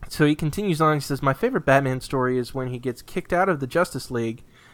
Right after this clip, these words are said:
because a villain steals his contingency plans to incapacitate the League in case they went rogue. Uh, the comic series is called Tower of Babel,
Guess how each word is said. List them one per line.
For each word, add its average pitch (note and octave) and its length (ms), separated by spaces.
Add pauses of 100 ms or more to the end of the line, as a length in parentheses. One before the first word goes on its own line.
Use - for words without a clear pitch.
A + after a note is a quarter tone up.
(200)
because B2+ 280
a B2 60
villain C3+ 480
steals D3 440
his C#3 120
contingency C#3+ 640
plans A#2+ 460
to - 200
incapacitate C#3 880
the A#2+ 80
League B2 460
in A#2+ 120
case A#2+ 260
they B2 160
went A#2+ 180
rogue. C#3 400 (560)
Uh, A2+ 160
the A2+ 80
comic C#3 380
series B2+ 340
is C3 100
called B2 360
Tower C3 320
of B2 100
Babel, B2 460